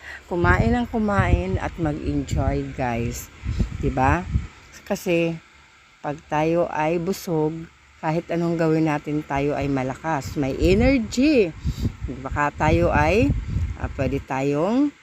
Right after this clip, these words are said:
ah, sumaya kung ano-ano ang gusto natin gawin, hindi tayo manghihina sa ating trabaho. O, di ba? At mayroon, kumuha pa kami dyan ng iba't ibang klase na pagkain. Mayroon po dyan, ah, kung gusto mo, basta pumili ka lang kung anong gusto mo,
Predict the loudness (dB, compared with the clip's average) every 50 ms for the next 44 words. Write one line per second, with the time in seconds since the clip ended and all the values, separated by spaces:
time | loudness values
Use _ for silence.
0 | _ -20 -20 -16 -8 -4 -4 -2 -2 -2 -2 -4 -6 -8 -8 -10 -6 -4 -2 -2
1 | 0 0 -2 -2 -4 -2 0 0 2 2 2 2 2 2 2 2 2 2 2 0
2 | 0 -4 -4 -2 -2 -2 -2 0 0 0 2 2 2 2 2 2 2 0 0 0
3 | 0 -2 0 0 0 2 2 4 4 2 2 2 2 2 0 0 -4 -6 -6 -6
4 | -6 -6 -6 -6 -6 -6 -6 -4 -6 -6 -4 -4 -6 -6 -4 -4 -2 -2 -2 -2
5 | -4 -2 2 4 4 4 4 4 2 2 2 2 0 0 -2 0 0 0 0 0
6 | -2 -6 -8 -8 -6 -6 -6 -8 -8 -8 -6 -4 -4 -2 0 -2 0 0 0 0
7 | 2 2 2 0 -2 -2 -2 -2 0 0 0 0 0 4 4 6 6 6 4 4
8 | 2 0 0 0 0 0 -2 0 -2 -4 -2 -2 -2 -2 -2 2 2 2 2 2
9 | -2 -6 -4 -2 0 -2 -2 -2 -2 -2 -2 -2 -4 -6 -8 -8 -6 -4 -4 -6
10 | -6 -6 -4 -2 0 0 0 2 2 2 2 2 0 -4 -8 -12 -20 -20 -20 -20
11 | -18 -10 -6 -4 -2 -2 -4 -4 -4 -2 -2 -2 -2 0 0 0 2 2 2 2
12 | 0 0 -4 -18 -20 -20 -20 -18 -8 -4 -2 -2 -2 -2 -2 -2 -2 -2 -2 -2
13 | -6 -8 -8 -4 -2 0 0 2 2 0 0 2 0 0 2 4 4 4 4 4
14 | 2 0 0 2 2 2 2 0 0 -2 -2 -2 0 0 2 0 0 -2 -2 -4
15 | -6 -4 -2 0 2 2 0 0